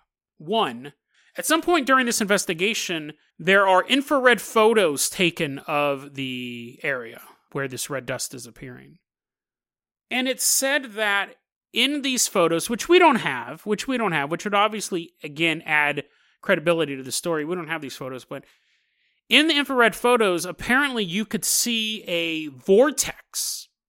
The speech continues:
You could see an anomaly in these infrared photos. It looked like there was something there, a split in reality where this dust was coming from. But that's not all.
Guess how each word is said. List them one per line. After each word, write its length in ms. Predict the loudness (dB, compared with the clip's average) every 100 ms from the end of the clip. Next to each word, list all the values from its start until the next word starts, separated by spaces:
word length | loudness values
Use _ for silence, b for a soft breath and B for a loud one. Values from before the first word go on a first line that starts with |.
| _
You 160 | -6 -4
could 140 | -2
see 200 | 0 0
an 80 | 0
anomaly 680 | 0 4 6 6 4 0 -2
in 440 | -4 -4 -4 -6 -8
these 420 | -10 -8 -8 -8
infrared 440 | -8 -4 -4 -4
photos. 480 | -2 -2 -2 -4 -4
It 140 | -4 -2
looked 320 | 0 -2 -2
like 460 | 0 2 2 -2 -2
there 240 | 0 2
was 260 | 0 -2 -2
something 640 | -2 -4 -6 -6 -8 -4
there, 580 | 0 0 0 -8 -16 -20 _
a 160 | -4 0
split 1000 | 2 0 -2 -4 0 0 0 -8 -12 -14 _ _ -2
in 180 | 0 2
reality 720 | 2 4 4 2 -4 -16 -20 _ _ _ _ _
where 240 | -2 -2
this 180 | -2 -6
dust 260 | -6 -6 -8
was 120 | -12
coming 300 | -12 -18 -20
from. 360 | -20 -20 -20 _ _ _ _ _ _ _ _ _ _ _
But 80 | -2
that's 200 | -2 0
not 180 | -2 0
all. 300 | -2 -6